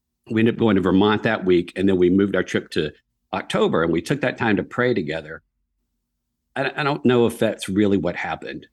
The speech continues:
I, I think, I think she kinda had her mind set. I don't know if it was really, and I was still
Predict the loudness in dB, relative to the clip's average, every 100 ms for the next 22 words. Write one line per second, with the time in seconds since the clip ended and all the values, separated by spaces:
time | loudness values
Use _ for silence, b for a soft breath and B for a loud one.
0 | _ -8 -4 -4 0 0 0 -2 2 0
1 | 0 -4 -2 -2 -2 -2 -2 -2 -2 -2
2 | -4 -2 -2 -2 -4 -4 -4 -4 -6 -6
3 | -10 -14 -10 -8 -8 -10 -16 _ _ _
4 | -2 0 0 -2 2 2 4 0